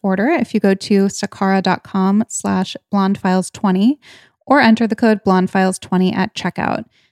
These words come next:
That's sakara dot com, S A K A R A dot com slash blondefiles twenty to get twenty percent off your first order. sakara dot com slash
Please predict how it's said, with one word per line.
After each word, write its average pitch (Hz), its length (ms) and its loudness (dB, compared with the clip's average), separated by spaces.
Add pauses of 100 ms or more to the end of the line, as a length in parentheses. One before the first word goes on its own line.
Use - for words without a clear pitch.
(140)
That's - 300 -2 (100)
sakara 226 920 0 (180)
dot 226 200 -4
com, 254 440 2
S 196 340 -4
A 190 200 2
K 226 380 -2
A 190 240 0 (120)
R 254 200 2
A 202 460 0
dot 269 220 -4
com 214 400 2
slash 190 480 -4 (180)
blondefiles 185 560 -2
twenty 254 500 2 (360)
to 226 100 2
get - 180 0
twenty 220 400 0
percent 214 460 -2
off 285 180 0
your 220 120 0
first - 400 -4
order. 208 400 -4 (440)
sakara 196 400 -2
dot 180 220 -6
com 277 400 -2 (180)
slash 190 480 -6